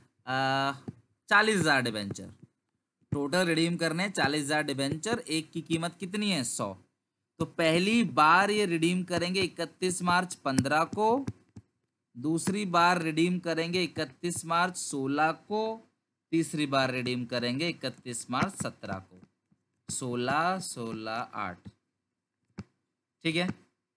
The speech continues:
चलो मेरा पहला क्वेश्चन, जो मैं क्वेश्चन पूछूंगा सिर्फ उसका आंसर देना। पहला क्वेश्चन, इकतीस मार्च दो हज़ार चौदह को, आपको पता है ना क्लास, पहली बार यहाँ रिडीम कर रहे हो, तो इससे पहले जो थर्टी फर्स्ट मार्च आएगा वो चौदह आएगा।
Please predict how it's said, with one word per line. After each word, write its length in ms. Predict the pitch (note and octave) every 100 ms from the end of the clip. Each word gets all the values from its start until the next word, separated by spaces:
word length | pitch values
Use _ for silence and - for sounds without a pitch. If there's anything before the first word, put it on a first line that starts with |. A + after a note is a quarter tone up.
| _ _ _ _ _ -
चलो 160 | F3
मेरा 240 | C#3 F3+ A3+
पहला 420 | - G3 G3+ G3+
क्वेश्चन, 420 | F3 C#3 - C3
जो 120 | C3
मैं 120 | G3 G3+
क्वेश्चन 320 | G3 G3 G3+
पूछूंगा 360 | F#3 F#3 G3
सिर्फ 220 | G3 G3+ F#3
उसका 240 | E3+ D3
आंसर 240 | C3+ B2+
देना। 140 | A#2 A#2
पहला 340 | A#2 E3 F3
क्वेश्चन, 440 | E3 A#2+ - D3+ G3 - _ - - _ _ -
इकतीस 720 | F3 - A3+ A3 - C4 A#3+ G#3
मार्च 420 | F#3+ G3 A#3 G3+
दो 240 | D#3 F3+
हज़ार 320 | F3+ F3+ G3 - -
चौदह 420 | F3 C#3 C#3 C#3+
को, 120 | B2+ B2+
आपको 240 | C3+ D3
पता 200 | D#3+ F3+
है 60 | F#3+
ना 100 | G3+
क्लास, 440 | G#3 A#3 A3+ - - _ _ _ _
पहली 280 | C#3 C#3 E3
बार 220 | E3+ F3
यहाँ 200 | F3 D#3
रिडीम 300 | E3+ E3+ F#3
कर 160 | F3 F3+
रहे 120 | F3
हो, 180 | G3+ B3+ - - _ _ _
तो 100 | E3
इससे 360 | E3+ - - G3+
पहले 380 | F3+ D#3+ E3+
जो 140 | F3+ F#3
थर्टी 260 | E3+ D3+
फर्स्ट 260 | D#3+ F3+ F3+
मार्च 300 | E3 E3 E3+
आएगा 180 | E3 F3
वो 100 | F#3
चौदह 380 | F#3 E3 F3 F#3+
आएगा। 340 | F#3 F#3